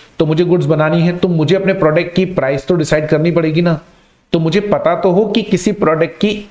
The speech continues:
price कितनी रखूंगा तो market में demand कितनी होगी, तो मार्केट में survey करवाते हैं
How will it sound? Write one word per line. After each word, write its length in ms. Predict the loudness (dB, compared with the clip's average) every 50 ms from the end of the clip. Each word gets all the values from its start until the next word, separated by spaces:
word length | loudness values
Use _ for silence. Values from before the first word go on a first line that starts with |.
| -10 _ -2
price 600 | 0 0 2 0 0 0 -2 -4 -4 -4 -6 -10 -14 -20 -4 0
कितनी 320 | 0 0 2 2 2 4
रखूंगा 420 | 4 2 2 2 2 2 4 2 2
तो 120 | 2 0
market 360 | 0 0 0 0 0 0 0
में 120 | 2 2 2
demand 340 | 2 2 2 0 0 0 0
कितनी 280 | -2 -2 0 0 0
होगी, 320 | 2 2 2 0 0 -2 -2 -6 -14 -20 -20 _ _ -2
तो 100 | -2 0
मार्केट 440 | 2 2 2 2 2 0 0 0 0
में 120 | 0 0
survey 360 | 0 0 0 0 0 0 0
करवाते 440 | 0 0 0 2 2 0 0 0 -2
हैं 180 | -2 -2 -4